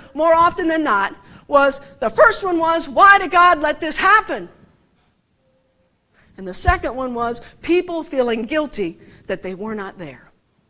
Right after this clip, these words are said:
I'll never forget the one guy that I interviewed who was standing on the edge of the site, and he was in a suit. And I, he just looked out of place. And this was about a week or so after.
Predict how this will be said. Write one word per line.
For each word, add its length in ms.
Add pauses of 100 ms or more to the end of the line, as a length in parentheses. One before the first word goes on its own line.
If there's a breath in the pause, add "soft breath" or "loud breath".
(1000 soft breath)
I'll 140
never 380
forget 340
the 80
one 260
guy 200
that 160
I 120
interviewed 600 (220 loud breath)
who 80
was 140
standing 360
on 120
the 100
edge 180
of 60
the 100
site, 300
and 80
he 80
was 160
in 120
a 100
suit. 540 (1600 soft breath)
And 160
I, 240
he 180
just 240
looked 260
out 200
of 80
place. 560 (640 soft breath)
And 140
this 200
was 220
about 240
a 40
week 260
or 60
so 240
after. 480